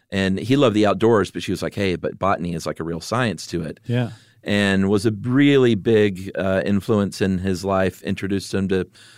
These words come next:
Speaker 1: Emerson later, like, literally picked out a wife for him that was like,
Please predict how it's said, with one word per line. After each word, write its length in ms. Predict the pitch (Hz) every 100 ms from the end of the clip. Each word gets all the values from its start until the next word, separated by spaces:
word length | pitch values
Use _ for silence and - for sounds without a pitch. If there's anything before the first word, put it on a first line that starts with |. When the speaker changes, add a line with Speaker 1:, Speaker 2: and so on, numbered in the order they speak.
| _
Speaker 1:
Emerson 420 | - 101 101 - 98
later, 380 | 98 95 95
like, 260 | 95 90 -
literally 560 | 95 98 104 101 98 95
picked 260 | - 95 -
out 160 | 98 -
a 80 |
wife 460 | 90 92 95 101 - _ _ _ _ _
for 200 | - 101
him 340 | 107 104 104
that 160 | 92 87
was 120 | 85
like, 220 | 90 87